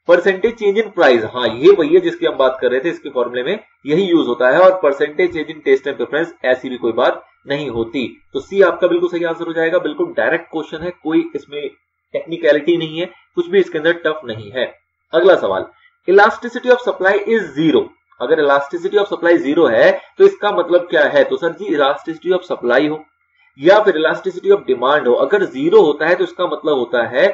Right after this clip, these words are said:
कि वो perfectly inelastic है, Perfectly Inelastic है। Inelastic का मतलब कि उसमें कोई फर्क नहीं पड़ रहा,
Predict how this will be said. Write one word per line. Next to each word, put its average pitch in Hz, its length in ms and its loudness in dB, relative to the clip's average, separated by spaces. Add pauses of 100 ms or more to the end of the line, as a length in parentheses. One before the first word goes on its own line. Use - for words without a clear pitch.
(300)
कि 196 320 -8 (200)
वो 175 240 8 (440)
perfectly 196 800 0 (160)
inelastic 170 720 0
है, 98 240 -8
Perfectly 165 600 -4 (300)
Inelastic 185 540 0
है। 135 80 2
Inelastic 170 440 -4
का 202 140 -2
मतलब 196 260 0
कि 220 80 -4
उसमें 208 220 0
कोई 202 200 8
फर्क 190 240 4
नहीं 123 100 -2
पड़ 107 180 0
रहा, 95 100 -4